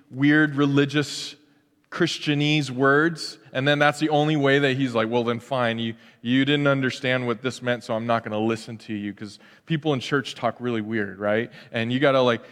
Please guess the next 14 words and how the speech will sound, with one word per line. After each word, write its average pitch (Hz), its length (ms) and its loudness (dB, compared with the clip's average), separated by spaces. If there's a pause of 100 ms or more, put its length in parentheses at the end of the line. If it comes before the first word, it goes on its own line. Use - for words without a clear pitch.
you 180 100 2
ever, 180 240 2
you 196 140 6
ever, 262 180 4
like, 180 240 6
not 175 300 4
been 165 320 2
in 160 200 0
church 165 280 0
for 175 100 -4
a 156 40 2
while 160 300 4
and 151 140 0
then, 139 220 0